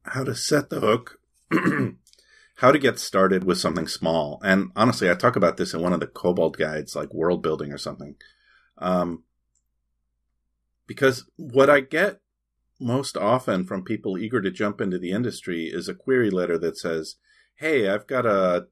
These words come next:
ten-part campaign arc and I'd like you to publish it." And I look at it, and, or I look at the, the email and I say, "Huh, you've never published anything before.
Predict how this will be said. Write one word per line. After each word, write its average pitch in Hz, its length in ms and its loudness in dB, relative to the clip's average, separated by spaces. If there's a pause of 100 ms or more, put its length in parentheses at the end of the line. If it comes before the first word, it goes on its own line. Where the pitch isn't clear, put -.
ten-part 131 920 -2
campaign 131 580 -6
arc 85 340 -4
and 98 120 -4
I'd 101 140 -4
like 104 220 -2
you 113 80 -4
to 104 60 -6
publish 110 420 -6
it." - 180 -10 (680)
And 87 180 -8
I 85 560 -8
look 90 280 -6
at 80 160 -4
it, 101 180 -8 (160)
and, 85 400 -10
or 87 220 -6
I 87 60 -2
look 117 180 2
at 127 140 2
the, 139 160 2 (100)
the 120 180 -8
email 110 360 -4
and 90 100 -6
I 90 100 -6
say, 90 340 -8 (760)
"Huh, 123 360 -2 (260)
you've 98 160 -4
never 165 240 4
published 165 440 -2
anything 131 460 -2
before. 101 720 0